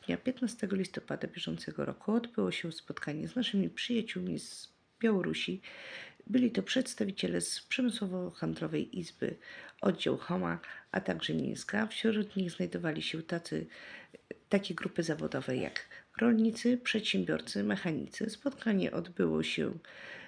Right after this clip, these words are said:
w jednym z naszych polskich mleczarni, w których to mieliśmy zaszczyt zwiedzić jeden z działów, na którym odbywa się produkcja serów. Y,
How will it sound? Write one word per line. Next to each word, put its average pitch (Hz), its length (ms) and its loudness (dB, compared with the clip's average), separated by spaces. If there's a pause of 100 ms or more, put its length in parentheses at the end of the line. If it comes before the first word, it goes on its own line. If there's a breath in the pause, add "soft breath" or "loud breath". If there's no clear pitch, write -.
(160 loud breath)
w 180 160 2
jednym 240 280 6
z - 100 -10
naszych - 380 0
polskich - 460 -6
mleczarni, - 720 0
w - 140 -16
których 214 340 0
to 180 120 -4
mieliśmy 175 540 0
zaszczyt 165 420 0
zwiedzić - 560 -2 (460 loud breath)
jeden 175 300 6
z - 180 -4 (180)
działów, - 460 4
na 196 60 2
którym 180 380 0
odbywa - 360 -2
się - 200 -2
produkcja - 640 -2
serów. - 440 -4 (640 loud breath)
Y, 185 420 4